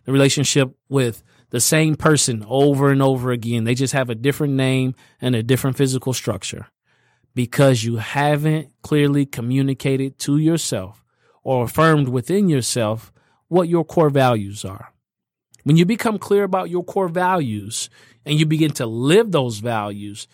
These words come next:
you'll draw to you everything that you need. Uh, there's a quote that I put on my Instagram for Ebron and Associates. By the way,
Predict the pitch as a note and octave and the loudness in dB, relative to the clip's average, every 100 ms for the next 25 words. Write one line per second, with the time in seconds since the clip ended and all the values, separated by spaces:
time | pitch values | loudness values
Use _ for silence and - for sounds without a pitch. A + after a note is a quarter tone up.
0 | _ _ C#3+ E3 D#3 C3 D3 D3+ D3+ - | _ _ 0 0 0 -2 -2 -2 -4 -6
1 | B2 B2 A#2 A#2+ B2 A#2+ B2+ B2 A#2+ B2+ | -4 -6 -6 -6 -8 -6 -6 -6 -6 -6
2 | B2 A#2 G2 G2 - _ _ - _ _ | -4 -4 -8 -14 -20 _ _ -20 _ _
3 | - B2 A#2+ C#3 D3+ C3+ - C#3+ B2+ B2+ | -2 2 4 4 2 0 0 0 0 -2
4 | A#2 - C3 B2+ B2 A#2+ A#2 D3 D3 A#2+ | -2 -2 -4 -2 -4 -6 -4 -4 -4 -6
5 | B2 A#2 A2+ G2 A2+ B2 B2 A#2 A2+ A2 | -6 -6 -8 -10 -8 -6 -4 -2 -4 -6
6 | - D3 C#3 B2 G#2+ A#2+ B2+ B2 A#2+ C#3+ | -2 0 0 -4 -10 -2 0 2 4 4
7 | D3+ | 4